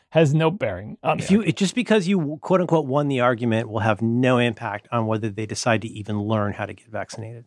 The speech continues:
Speaker 1: Right. So you can't, you can't actually tell them why they should get vaccinated, because that will have no effect and be totally unpersuasive, in fact, be counterproductive. You have to figure out,
Speaker 2: No.
Speaker 1: like, what you really have to do is
Speaker 2: And you
Speaker 1: talk
Speaker 2: got
Speaker 1: to them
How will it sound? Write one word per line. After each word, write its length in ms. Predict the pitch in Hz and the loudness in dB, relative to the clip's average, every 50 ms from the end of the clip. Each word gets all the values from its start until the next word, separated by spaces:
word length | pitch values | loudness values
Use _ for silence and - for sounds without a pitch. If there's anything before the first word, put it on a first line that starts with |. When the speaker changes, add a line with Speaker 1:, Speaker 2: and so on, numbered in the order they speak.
| _ | _
Speaker 1:
Right. 320 | - 160 135 127 117 101 98 | -10 -2 0 0 0 0 0
So 120 | - 135 | 0 0
you 100 | 135 139 | 0 2
can't, 240 | - 190 208 - - | 4 2 2 2 0
you 140 | 175 180 170 | -2 -2 0
can't 220 | - 214 208 - - | 2 2 0 0 0
actually 500 | 131 127 185 214 - - - 165 147 143 | 0 0 0 0 0 -2 0 0 0 0
tell 220 | - - 139 127 | 2 2 2 2
them 120 | 127 139 131 | 2 2 2
why 180 | 131 123 113 | 0 0 0
they 100 | 117 120 | 0 0
should 160 | 113 - 123 110 | 0 0 0 -2
get 100 | 110 107 | -2 0
vaccinated, 540 | 117 120 143 139 - 120 101 101 98 98 | 2 2 2 2 2 0 2 2 2 0
because 180 | 98 110 110 110 | 0 0 2 4
that 180 | 123 135 123 139 | 4 4 4 2
will 180 | 131 110 101 | 2 2 2
have 160 | 101 101 98 | 2 0 0
no 300 | 104 107 104 147 220 247 226 | -4 -4 -2 0 4 4 4
effect 360 | - - 147 110 98 - - | 2 2 -2 -6 -6 -4 -2
and 80 | 123 98 | -2 -2
be 100 | 104 - | -2 0
totally 300 | - 202 233 247 208 170 | 2 4 4 4 4 2
unpersuasive, 520 | 156 - 147 - - 131 117 117 107 117 | 2 0 -2 0 0 2 2 2 2 0
in 80 | 113 110 | 2 2
fact, 200 | - 117 107 - | 2 2 2 0
be 80 | 135 113 | -4 -4
counterproductive. 640 | - 175 196 202 165 135 127 107 104 104 - - 101 | -2 0 0 2 2 2 0 2 0 0 -2 -2 -2
You 100 | 113 120 139 | 2 2 4
have 100 | 156 165 | 2 2
to 80 | 139 | 0
figure 260 | 131 160 160 139 143 | 0 -2 0 2 2
out, 120 | 127 127 233 | 2 2 4
Speaker 2:
No. 40 | 262 | 4
Speaker 1:
like, 180 | - 107 104 110 | 2 2 2 2
what 120 | 107 110 | 0 -2
you 100 | 113 131 | -2 0
really 180 | 185 240 233 202 | 0 2 2 2
have 80 | 131 | 2
to 60 | 147 | 0
do 200 | 139 135 143 139 | 0 0 0 0
is 80 | 123 - | 0 2
Speaker 2:
And 80 | - 190 | 2 4
you 40 | 214 | 4
Speaker 1:
talk 80 | - | 4
Speaker 2:
got 60 | 262 - | 4 4
Speaker 1:
to 60 | 151 | 4
them 80 | 135 | 4